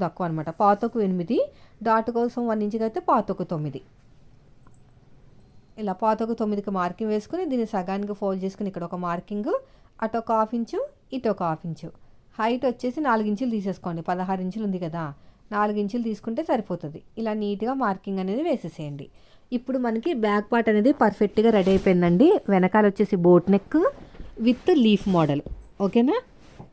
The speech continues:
ఇప్పుడు ఎలాగైతే మార్కింగ్ వేసుకున్నామో సేమ్ అదే విధంగా కటింగ్ చేసుకోవాలి. ఫ్రంట్ వచ్చేసి నార్మల్ డీపేనండి, ఆ, with షేప్ బెల్ట్ ప్రిన్సెస్ కట్ అనమాట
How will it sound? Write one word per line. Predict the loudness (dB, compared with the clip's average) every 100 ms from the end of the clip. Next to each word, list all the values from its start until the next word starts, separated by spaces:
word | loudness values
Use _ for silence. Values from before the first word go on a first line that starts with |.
| -10 -6
ఇప్పుడు | 0 2
ఎలాగైతే | 4 4 2 2 4
మార్కింగ్ | 2 4 2 2
వేసుకున్నామో | 0 -2 0 4 4 2
సేమ్ | 2 2 2 0
అదే | 0 0
విధంగా | 2 2 2 2
కటింగ్ | 2 2 0
చేసుకోవాలి. | -2 -2 -2 -4 -8 -20 -2
ఫ్రంట్ | 4 6 6 4
వచ్చేసి | 6 2 4 4 6
నార్మల్ | 6 6 6 6 4
డీపేనండి, | 4 2 2 4 4 4 0 -20 -8 -4
ఆ, | 0
with | 0 0 2 4 4 4 0 -4
షేప్ | 4 6 6 4
బెల్ట్ | 4 4 4
ప్రిన్సెస్ | 4 4 0 -2
కట్ | -2 0
అనమాట | 0 -2